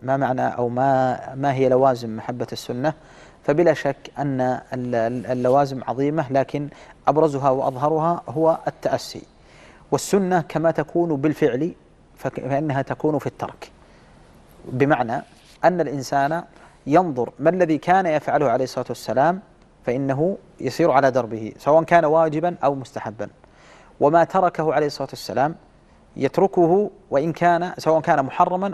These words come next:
أو مكروها. أما دائرة المباح فهي، فهي واسعة. والملاحظ، آه، أخي الكريم، في، آه، واقع الصحابة رضوان الله تعالى عليهم أجمعين، أنهم كانوا إذا سمعوا النبي عليه الصلاة والسلام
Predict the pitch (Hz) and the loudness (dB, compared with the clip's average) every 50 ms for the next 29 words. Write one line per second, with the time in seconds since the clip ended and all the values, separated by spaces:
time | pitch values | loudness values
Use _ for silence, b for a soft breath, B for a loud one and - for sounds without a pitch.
0 | - - 180 175 156 131 - - 123 110 98 101 - - _ _ _ - _ _ | 0 0 2 2 2 -2 -4 -4 -6 -6 -6 -10 -18 -20 _ _ _ -20 _ _
1 | _ - 196 202 165 143 135 165 135 135 127 - 139 123 123 117 139 156 - - | _ 2 4 6 6 6 6 6 4 4 0 -2 -4 -8 -4 -2 -2 -2 -2 -4
2 | - 135 131 127 147 180 - _ b b b b b - - 147 143 123 110 101 | -6 -6 -4 -2 -4 -4 -6 _ b b b b b -2 0 4 4 4 2 2
3 | 98 - - - 104 - _ _ _ - B B B B B B B B B B | -4 -10 -12 -16 -16 -18 _ _ _ -20 B B B B B B B B B B
4 | - 135 143 147 151 147 143 - - - 151 170 165 165 170 190 196 185 - - | 0 2 4 4 4 4 2 0 -2 -2 -2 0 2 4 4 4 4 2 2 -2
5 | 180 170 160 143 - 123 120 110 110 - - 131 - 156 147 160 151 143 147 151 | -2 -2 -4 -6 -8 -6 -6 -6 -8 -10 -12 -8 -4 -2 0 0 0 -2 -2 -6
6 | - - - - - 135 131 127 127 127 127 123 123 123 123 120 120 123 127 120 | -10 -14 -18 -12 -8 -6 -4 -4 -2 -2 -2 -2 0 0 0 0 0 0 -2 0
7 | 120 147 170 185 - 160 135 - - - 135 - 165 156 147 135 - - 127 127 | 2 2 2 4 2 0 -2 -2 -6 -6 -2 0 0 0 0 -2 -4 -4 -6 -6
8 | 123 127 135 139 135 131 127 127 120 - - 107 117 120 113 107 113 117 113 107 | -4 -2 -4 -2 -2 -2 -4 -4 -4 -4 -4 -4 -2 -2 -2 -2 -2 -2 -4 -4
9 | 110 107 110 113 120 113 113 113 110 107 110 113 113 113 - B B B B B | -6 -8 -10 -10 -12 -10 -8 -6 -6 -6 -6 -6 -8 -10 -14 B B B B B
10 | B B B B - 170 202 202 196 190 196 175 - - 208 202 185 180 180 175 | B B B B -2 0 0 0 0 0 -2 -4 -4 -2 0 0 2 0 0 -2
11 | 156 160 151 143 - - 180 185 170 139 147 143 139 143 147 131 131 - - 120 | 0 0 0 -2 -2 -2 -4 -4 -4 -4 -2 -2 0 0 2 0 0 -4 -6 -10
12 | - 127 - - 135 123 127 135 139 | -12 -12 -8 -4 -2 0 0 0 0